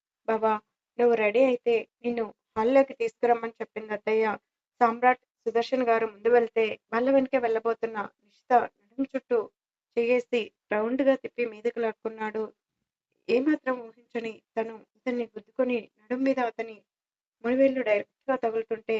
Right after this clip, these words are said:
బిక్కమొహం వేసింది. ఏంటి తెగ తిప్పుతూ తిరుగుతున్నావు? సుహా చే-, చేయితి అంది కస్-, అతి కష్టంగా. నాకు బాగుందే, ఉండని, ఎంతైనా కాబోయే భార్యవు కదా అన్నాడు హస్కీగా. సుహా ప్లీజ్.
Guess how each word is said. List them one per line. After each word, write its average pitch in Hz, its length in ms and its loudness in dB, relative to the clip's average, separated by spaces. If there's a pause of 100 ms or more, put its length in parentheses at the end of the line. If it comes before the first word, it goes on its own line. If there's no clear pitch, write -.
బిక్కమొహం 262 540 -8
వేసింది. 220 500 -8 (540)
ఏంటి 269 260 2 (340)
తెగ 208 200 -10
తిప్పుతూ 269 380 -4
తిరుగుతున్నావు? 240 600 -6 (720)
సుహా 240 280 0 (680)
చే-, - 160 -8
చేయితి 247 520 -2 (380)
అంది 226 220 -6
కస్-, 226 260 -10 (240)
అతి - 180 -4
కష్టంగా. 226 580 -4 (520)
నాకు 233 240 -2 (340)
బాగుందే, 233 520 0 (400)
ఉండని, 269 380 2 (240)
ఎంతైనా 269 440 -2
కాబోయే 262 440 0
భార్యవు 233 360 -2
కదా 220 240 -12 (280)
అన్నాడు 233 460 -20
హస్కీగా. 226 580 -8 (520)
సుహా 226 320 -4
ప్లీజ్. 220 480 -14